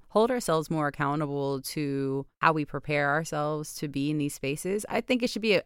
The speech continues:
an actual competency at this point. If you are a faculty or staff member on a college campus, this should be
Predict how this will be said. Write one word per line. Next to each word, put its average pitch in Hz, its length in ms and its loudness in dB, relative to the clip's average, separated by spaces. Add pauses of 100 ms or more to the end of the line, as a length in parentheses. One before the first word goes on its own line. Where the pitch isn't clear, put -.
(120)
an 165 140 2
actual - 340 6
competency 139 800 -2
at - 120 -10
this 123 140 -4
point. 104 380 -6
If 135 220 -2
you 202 180 2
are 175 140 8
a 147 40 0
faculty 175 400 0
or 175 60 -2
staff 139 300 -4
member 135 420 0
on 131 120 2
a 139 40 0
college 147 300 0
campus, 120 500 -2
this 208 180 4
should 226 200 -2
be 160 360 -2